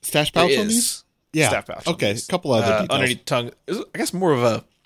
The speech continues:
Speaker 2: it was more of, like, a elastic. It wasn't really pouch-like. It was
Speaker 1: Oh,
Speaker 2: more of
Speaker 1: okay,
Speaker 2: just, like, a,
Speaker 1: interesting.
Speaker 2: yeah, slide. Very, very
Speaker 1: Hmm.
Speaker 2: odd.
Speaker 1: Hmm.
Speaker 2: Uh, these are, these are good.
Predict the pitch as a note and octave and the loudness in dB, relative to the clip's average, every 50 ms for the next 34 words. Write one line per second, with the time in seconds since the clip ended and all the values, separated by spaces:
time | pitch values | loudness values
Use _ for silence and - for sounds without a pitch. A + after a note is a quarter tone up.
0 | - - _ - D3+ D3+ - F4 A#3+ C3 A2 C#3+ C3+ - G#2+ F2 - - - - | -20 -20 _ -14 -16 -14 -14 -12 -10 -4 -2 -2 0 0 -2 -2 -2 -6 -8 -6
1 | G#2 G#2 A2 G#2+ - - - - - - C3+ G3 G#3 D#3+ C3+ C3 A#2+ G#2+ G2+ _ | -2 -2 -2 -2 -2 -6 -12 -16 -10 -6 -4 -4 -4 -4 -4 -4 -6 -6 -8 _
2 | - - - A#2 B2+ C3+ C#3 C#3 C#3+ C#3+ C#3+ C3 A2+ G2+ F#2+ F2 B2 C3+ C3 B2 | -12 -8 -6 -4 -2 -2 -2 -2 -2 0 0 0 0 -2 -2 -2 0 -2 -2 0
3 | F#2 F#2 - C#3 A#2 G#2+ A2 G#2 G#2 G2+ E2+ F#2 - _ _ _ - - - _ | 0 0 0 -2 -2 -2 -2 -2 -2 -4 -6 -10 -14 _ _ _ -20 -20 -20 _
4 | _ _ _ _ _ _ - - F2 - - - - - - G#2 G2+ G2 F#2+ - | _ _ _ _ _ _ -14 -12 -12 -10 -6 -4 -4 -2 -2 -4 -6 -6 -10 -12
5 | _ F3 F3+ G#3 F#3+ - - - E3 F3 D#3 A2+ F2+ F2 E2+ D2 D2 - - _ | _ -10 -8 -6 -8 -8 -10 -10 -6 -6 -4 -4 -4 -4 -6 -6 -8 -10 -14 _
6 | _ _ _ _ - C#3 A#2+ F#2+ - A#2 A#2 A2+ A2 G#2+ G#2 G2 - A2 B2 A#2 | _ _ _ _ -10 -8 -8 -6 -4 -2 -2 0 0 0 -2 -4 -6 -8 -12 -16
7 | _ _ _ _ _ _ _ _ _ _ _ _ - E3 E3+ D#3+ C#3+ C3+ A2+ A2+ | _ _ _ _ _ _ _ _ _ _ _ _ -8 -6 -4 -2 -2 -2 -2 -4
8 | G#2+ G2+ G2 - _ _ _ _ _ _ _ _ _ _ _ _ _ _ - D3 | -6 -6 -8 -10 _ _ _ _ _ _ _ _ _ _ _ _ _ _ -8 -4
9 | D3+ C#3+ A#2+ A#2 G2+ - A2+ G#2+ G#2+ G2 | -4 -4 -4 -4 -8 -10 -10 -10 -10 -12